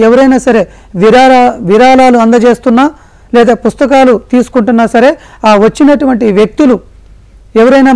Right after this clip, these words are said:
మాకు బృందం వారు కావచ్చు, మా ఎగ్జిక్యూటివ్స్ కానీ, వారు వచ్చినప్పుడు విరాళాలు ఎవరైనా సరే అడిగి ఉన్నట్లయితే కనుక ఒక్కసారి మా యొక్క కార్యాలయానికి ఫోన్ చేసిన తర్వాత మాత్రమే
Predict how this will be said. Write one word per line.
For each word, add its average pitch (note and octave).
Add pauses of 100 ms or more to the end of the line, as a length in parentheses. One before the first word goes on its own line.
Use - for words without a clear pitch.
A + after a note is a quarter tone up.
మాకు A3 (100)
బృందం A3+
వారు B3
కావచ్చు, A#3 (100)
మా B3+ (140)
ఎగ్జిక్యూటివ్స్ G#3+
కానీ, A#3+ (380)
వారు A3
వచ్చినప్పుడు C4 (360)
విరాళాలు B3+
ఎవరైనా A#3 (100)
సరే G#3
అడిగి A#3
ఉన్నట్లయితే A3
కనుక A3 (500)
ఒక్కసారి B3 (100)
మా B3
యొక్క A3 (140)
కార్యాలయానికి A#3+ (360)
ఫోన్ C#4
చేసిన C4 (100)
తర్వాత B3 (100)
మాత్రమే A#3